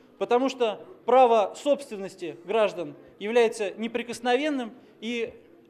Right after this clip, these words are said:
оно гарантировано Конституцией Российской Федерации,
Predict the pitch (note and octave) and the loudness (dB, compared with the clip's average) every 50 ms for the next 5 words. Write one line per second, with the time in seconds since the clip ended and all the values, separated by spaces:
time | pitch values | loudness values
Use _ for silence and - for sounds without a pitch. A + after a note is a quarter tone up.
0 | - - _ G3 A3 A#3 B3+ A3+ A3 A#3 A#3 A#3+ A#3+ B3+ B3+ A#3+ A3+ A3 G#3 G3+ | -20 -6 _ 0 2 2 0 2 4 2 2 2 2 0 0 0 0 0 -6 -8
1 | - A#3 A3 A3 B3 - - A#3+ F#3 - G#3+ G#3 G3 G3 - G3+ F3 - - F3 | -8 -10 -10 -10 -10 -8 -8 -8 -8 -4 -4 -4 -4 -4 -6 -10 -12 -12 -14 -16
2 | - F#3 F3+ F#3 F3+ F3 E3+ - E3 - | -10 -8 -4 -2 -2 -4 -4 -8 -16 -18